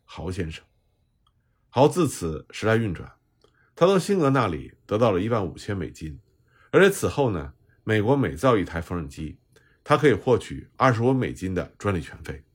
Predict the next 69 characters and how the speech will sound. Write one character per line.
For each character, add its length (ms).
但 100
是 80
好 200
景 140
不 120
长， 340
另 140
外 140
一 60
些 160
人 100
在 100
缝 220
纫 80
机 140
上 120
也 80
有 120
发 200
明， 160
这 100
就 60
迫 180
使 140
豪 380
不 160
得 100
不 100
妥 240
协。 240
为 100
了 60
让 160
自 120
己 60
的 100
缝 240
纫 80
机 360
能 120
够 140
在 120
市 160
场 160
竞 200
争 160
中 160
继 120
续 140
畅 260
销， 360
他 100
只 140
好 120
采 220
用 140
别 160
人 100
的 100
专 240
利 240
来 140
改 200
进 140
自 160
己 80
的 60
机 200
器。 280